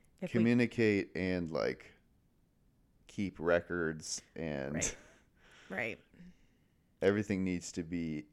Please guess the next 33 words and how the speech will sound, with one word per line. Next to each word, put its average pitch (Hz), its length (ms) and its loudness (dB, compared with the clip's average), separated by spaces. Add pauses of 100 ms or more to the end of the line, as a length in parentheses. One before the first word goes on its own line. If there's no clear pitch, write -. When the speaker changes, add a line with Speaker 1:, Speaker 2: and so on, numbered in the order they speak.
(120)
Speaker 2:
executed 110 760 0
the 110 80 -2
same 113 300 0
way, 110 220 2
even 98 220 0
if 95 120 -2
you're 92 140 -2
Speaker 1:
Mm-hmm. 85 100 -8
Speaker 2:
doing 87 420 -2
different 98 420 -4
things. 120 500 -6
Speaker 1:
Yeah. - 200 -6 (580)
And 262 80 0
when 302 100 2
you 330 80 0
break 262 240 8
it 269 80 2
down 202 320 4
to 208 100 -6
the 196 180 -2
number, 190 340 2
like, 180 260 0 (260)
it's 196 140 -4
all 208 140 6
different, 196 420 0
but 180 160 2
yet 190 220 2
it's 196 160 -6
not 226 240 0
really. 220 500 -2
Like, 196 160 -6
there's 185 160 -4
always, 185 600 -4